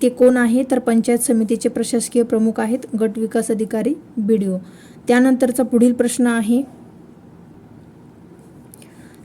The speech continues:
पंचायत समितीचे वास्तव कार्यकारी प्रमुख कोण असतात?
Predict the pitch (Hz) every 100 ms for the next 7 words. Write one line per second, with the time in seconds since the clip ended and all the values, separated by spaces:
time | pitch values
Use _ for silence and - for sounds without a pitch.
0 | - - - - - - - 240 240 254
1 | 254 - 226 214 220 220 202 233 220 -
2 | 254 247 233 233 233 233 240 233 233 -
3 | 247 233 214 - 196